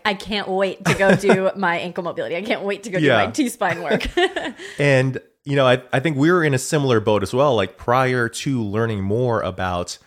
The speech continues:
Speaker 2: mobility and optimizing our warm-ups,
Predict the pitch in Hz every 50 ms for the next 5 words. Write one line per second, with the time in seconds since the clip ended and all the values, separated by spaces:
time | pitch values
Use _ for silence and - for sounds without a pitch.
0 | _ _ _ - 101 95 85 85 113 107 107 107 104 98 104 101 101 101 101 101
1 | 104 - - 90 87 85 82 - _ 92 98 107 - - 113 104 95 95 92 95
2 | 92 90 87 90 101 110 110 104 104 101 101 101 - - -